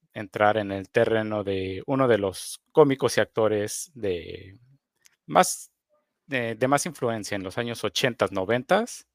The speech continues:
sobre todo para personas como nosotros que crecimos en esa época con, con este tipo de actores, ¿no?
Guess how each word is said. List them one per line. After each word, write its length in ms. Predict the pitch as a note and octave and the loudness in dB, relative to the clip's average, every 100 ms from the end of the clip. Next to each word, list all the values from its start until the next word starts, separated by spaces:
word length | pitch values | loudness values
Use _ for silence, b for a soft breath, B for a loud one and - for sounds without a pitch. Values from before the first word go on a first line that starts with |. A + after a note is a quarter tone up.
| - | -8
sobre 340 | - A2+ A2 | 2 4 4
todo 240 | - C3 B2+ | 4 4 6
para 180 | G#2+ | 4
personas 320 | - G2 A#2 - | 2 -6 -6 -6
como 160 | B2 | -6
nosotros 520 | A#2+ G2+ B2 C3+ D3 _ b b b - | -6 -2 0 0 -2 _ b b b -14
que 80 | - | -2
crecimos 480 | A2 G#2 A#2 A#2+ | 0 0 -4 -6
en 100 | A2 | -4
esa 200 | G2+ - | -4 0
época 380 | A2+ - A#2 D3 | 0 0 2 2
con, 580 | - F#2+ F2 E2 E2+ F2 _ - | 2 -6 -6 -14 -20 -20 _ -4
con 160 | A#2 | -2
este 160 | B2 - | 0 0
tipo 180 | A2+ A#2 | 0 0
de 80 | F2+ | -2
actores, 380 | - G2 E2+ | 0 -4 -4
¿no? 240 | A#2 F3 | -6 -6